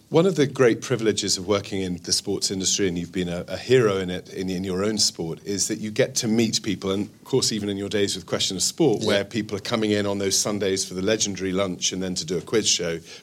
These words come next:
Speaker 1: where sporting heroes are coming in. I wonder, is there a hero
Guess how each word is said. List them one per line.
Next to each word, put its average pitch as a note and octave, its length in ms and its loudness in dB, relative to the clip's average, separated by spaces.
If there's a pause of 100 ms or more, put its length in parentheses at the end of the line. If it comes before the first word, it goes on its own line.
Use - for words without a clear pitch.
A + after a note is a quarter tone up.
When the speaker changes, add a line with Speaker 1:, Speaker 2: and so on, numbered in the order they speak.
Speaker 1:
where G2 160 2
sporting G2+ 440 0
heroes F#2 340 0
are F#2+ 40 -6
coming G2+ 280 -4
in. F#2 180 0 (480)
I C#3+ 80 6
wonder, F3 500 4 (440)
is D#3 180 6
there D3+ 240 8
a B2 320 2 (380)
hero B2+ 320 6